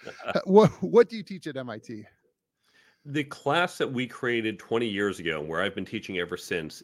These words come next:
Speaker 1: is referred to as M I T's Career Success Accelerator. One challenge we found, and I say this as an M I T alum, is that our students, while they had the technical skills,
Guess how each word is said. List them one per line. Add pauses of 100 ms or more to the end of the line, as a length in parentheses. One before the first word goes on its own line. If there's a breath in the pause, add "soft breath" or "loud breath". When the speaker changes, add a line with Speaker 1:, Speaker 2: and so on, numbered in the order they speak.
Speaker 1:
is
referred
to
as
M
I
T's (180)
Career
Success
Accelerator. (680 soft breath)
One
challenge
we
found,
and
I
say
this
as
an
M
I
T
alum, (320 soft breath)
is
that
our
students,
while
they
had
the
technical
skills,